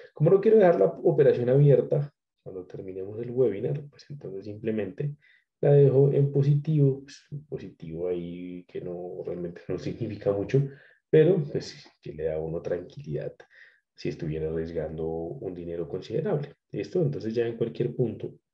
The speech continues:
simplemente dejamos el trade. Que pase lo que pase, me voy en positivo porque pues esto nos está moviendo de acuerdo a lo que estábamos esperando, muy lento,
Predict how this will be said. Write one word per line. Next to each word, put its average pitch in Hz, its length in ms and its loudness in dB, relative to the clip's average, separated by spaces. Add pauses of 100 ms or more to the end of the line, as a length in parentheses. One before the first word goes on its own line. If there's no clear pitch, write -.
(200)
simplemente 98 640 -8
dejamos - 800 -10
el 95 220 -4
trade. 90 320 -8 (500)
Que - 120 -8
pase 135 260 6
lo 156 80 8
que 147 140 0
pase, 143 420 4 (460)
me 117 100 0
voy 107 400 2
en - 180 -2
positivo 123 640 -2
porque 107 200 -12 (100)
pues 95 120 -12
esto 90 260 -12
nos 90 160 -2
está 90 260 -6
moviendo 90 720 -2 (420)
de 107 120 4
acuerdo 101 380 2
a - 20 4
lo 98 120 -2
que 92 100 -4
estábamos 90 440 -4
esperando, 160 960 4
muy 120 280 -2
lento, 143 680 4